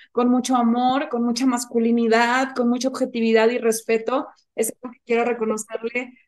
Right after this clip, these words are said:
a todos ustedes. Eh, finalmente, eh, rapidito,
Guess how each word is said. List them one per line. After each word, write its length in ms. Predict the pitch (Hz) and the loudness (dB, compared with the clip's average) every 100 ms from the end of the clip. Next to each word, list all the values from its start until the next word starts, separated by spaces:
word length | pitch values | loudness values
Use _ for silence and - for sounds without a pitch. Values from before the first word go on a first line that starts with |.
| _ | _
a 220 | 208 208 | -4 -2
todos 320 | 220 226 233 233 | 0 2 2 -2
ustedes. 680 | 202 202 202 208 220 226 | -6 -2 0 2 0 -2
Eh, 480 | - 208 202 202 196 - _ | 0 2 2 2 -2 -8 _
finalmente, 880 | 262 240 240 254 285 269 294 294 294 - | -6 -2 0 4 4 4 4 6 4 0
eh, 580 | 233 233 226 226 226 226 - | 0 2 4 2 2 -2 -6
rapidito, 920 | - 277 269 277 285 285 330 330 - | 2 4 4 2 2 2 0 0 -6